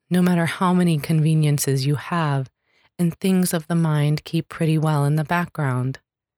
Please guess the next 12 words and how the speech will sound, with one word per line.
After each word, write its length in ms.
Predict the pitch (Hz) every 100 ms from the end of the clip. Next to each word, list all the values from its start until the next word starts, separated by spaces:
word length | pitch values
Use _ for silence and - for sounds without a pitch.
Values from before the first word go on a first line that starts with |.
| _ _ _
Occasionally, 760 | 202 - 175 165 156 156 147 147
around 260 | 156 156 151
the 80 | 147
campfire, 720 | - 156 147 151 143 143 147
we 200 | 151 151
drew 360 | - 190 180 -
Edison 460 | 160 151 - 151 143
out 120 | 135
of 100 | 139
his 140 | 143
chemical 460 | - - 151 139 139
problems 760 | - 139 131 131 127 127 -